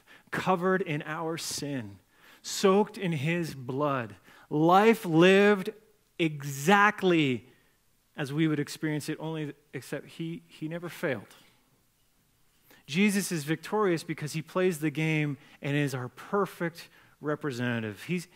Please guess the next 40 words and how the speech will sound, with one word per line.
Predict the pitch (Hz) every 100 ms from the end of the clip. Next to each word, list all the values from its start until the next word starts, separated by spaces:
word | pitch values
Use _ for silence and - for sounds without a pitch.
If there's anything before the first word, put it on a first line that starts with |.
| _ -
he's | 156 147
God's | 131 170 196 233 185
man | 196 214 226
and | 170
he's | 151 143
ours. | 147 208 165 117 - - _ _ _ _ _ _ _ _ _ _ _ _ _ _ _ _ _
That's | 196 226 -
the | -
mystery | 196 202 - 202
of | 175
the | 180
incarnation. | 180 180 175 180 190 - 147
It's | 151
not | 220 226 - - _ -
like, | 170 175
"Well, | 180 214
you | 202
know | 208
what? | 226 196
I'll | 190
show | - 254
up | 262 240
and | 175
I'll, | 170 190
I'll | 170
skirt | 156 - - 269 240 185
all | 233 262
the | 226
hard | - 208 202
stuff | - 202 190 -
and | 151
I'll | 160
just | 156 269 -
write | 202 208 190
the |
final | - 175 170 165
exam | 143 147 147 147 160
and | 131
we're | 131 147
good." | 120 131 110